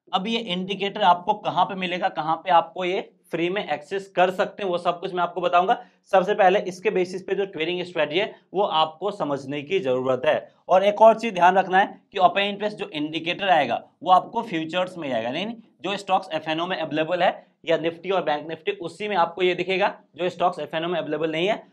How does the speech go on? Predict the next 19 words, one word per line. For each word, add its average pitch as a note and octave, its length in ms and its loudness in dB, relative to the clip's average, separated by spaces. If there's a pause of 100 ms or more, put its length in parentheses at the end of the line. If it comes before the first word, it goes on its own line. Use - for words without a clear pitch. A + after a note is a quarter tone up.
(120)
उसमें E3 240 -4
ओपन D#3+ 260 0
interest C#3+ 360 -8
indicator C#3+ 640 -8 (240)
नहीं F3 460 -2
दिखेगा। C#3+ 520 2
तो - 460 -6
ये G#3+ 140 4
इसका G#3 240 0
एक F#3 140 2
limitations F3 600 -2
है, A#3+ 280 -2
सिर्फ F#3+ 240 -8
एफ़ D3 200 -6
एन E3+ 100 -4
ओ E3 80 -6
stocks D3+ 340 -2
में D#3+ 120 -4
ही A3+ 120 -6